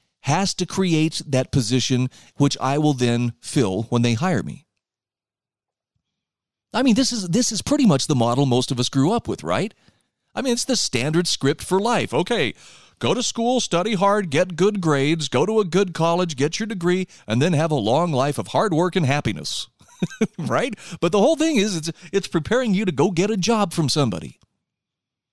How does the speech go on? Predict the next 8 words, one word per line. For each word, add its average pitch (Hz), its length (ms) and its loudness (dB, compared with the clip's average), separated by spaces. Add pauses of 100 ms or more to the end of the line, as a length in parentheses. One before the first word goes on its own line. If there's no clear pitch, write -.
(460)
Okay, - 180 -2
here's 170 240 0
the 170 80 -4
twist. - 540 -4 (1900)
Who 220 140 2
creates 160 500 0
those 113 220 0
jobs? - 540 -10